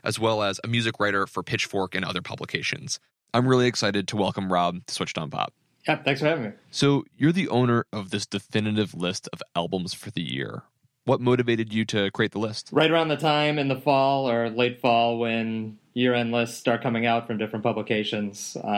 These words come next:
Speaker 2: I kinda realized that I hadn't paid as much attention to music,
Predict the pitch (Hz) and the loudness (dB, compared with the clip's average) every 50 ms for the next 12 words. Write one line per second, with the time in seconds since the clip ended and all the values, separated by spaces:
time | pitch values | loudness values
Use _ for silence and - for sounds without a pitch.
0 | 101 104 104 107 92 110 127 131 123 - 147 135 123 120 131 131 131 127 120 120 | 0 0 0 0 0 0 0 0 2 0 0 0 2 2 2 2 4 4 4 2
1 | 117 117 107 107 - - - - 107 113 113 110 107 110 107 - 107 104 113 113 | 2 0 -4 -8 -12 -16 -10 -2 0 2 2 2 2 0 -2 -4 -4 -2 0 0
2 | 113 113 113 104 - 120 113 110 110 110 117 107 - 123 113 110 - - - 131 | 0 -2 -4 -4 -2 0 2 2 0 0 -2 -2 -2 0 0 0 -2 -4 -2 0
3 | 123 117 117 - 123 110 110 107 - 120 110 110 113 117 113 120 117 110 107 - | 0 0 0 0 -2 -2 -2 -4 -4 -4 -2 0 0 0 0 0 -2 -2 -2 -6
4 | - - - | -10 -14 -12